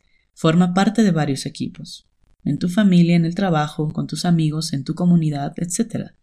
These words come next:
Y en todo momento podrías estar teniendo la oportunidad de jugar el rol del líder. La pregunta es si lo estás eligiendo.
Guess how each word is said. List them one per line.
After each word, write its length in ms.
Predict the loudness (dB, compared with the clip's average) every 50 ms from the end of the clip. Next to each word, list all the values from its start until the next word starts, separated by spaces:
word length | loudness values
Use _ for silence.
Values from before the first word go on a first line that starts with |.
| _ _ _ _ _ _ _ -20 _ _ _ _
Y 120 | 2 4 4
en 100 | 6 4
todo 180 | 4 6 6
momento 340 | 6 4 4 2 0 -2 0
podrías 360 | 0 2 2 2 2 2 0
estar 320 | -2 -2 0 0 0 0 2
teniendo 360 | 2 2 2 2 0 0 0
la 100 | -2 -2
oportunidad 560 | -4 -6 -8 -6 -6 -6 -4 -4 -4 -2 -2
de 80 | -4 -4
jugar 320 | -4 -6 -6 -4 -4 -4
el 120 | -4 -4
rol 240 | -4 -4 -4 -4 -2
del 220 | 0 0 0 2 4
líder. 340 | 4 4 4 2 -2 -6 -10 -16 _ _ _ _ _ _ _ _ _ _ _ _ _
La 160 | -4 -4 -2
pregunta 540 | -2 -4 -4 -4 -4 -6 -4 -2 -2 0 0
es 360 | -2 -2 -4 -6 -8 -12 _ _ _ _ _ _ _ _
si 180 | -2 0 2
lo 100 | 4 4
estás 320 | 2 2 0 -4 -8 -4 0
eligiendo. 600 | 0 0 0 0 0 0 2 2 2 0 -2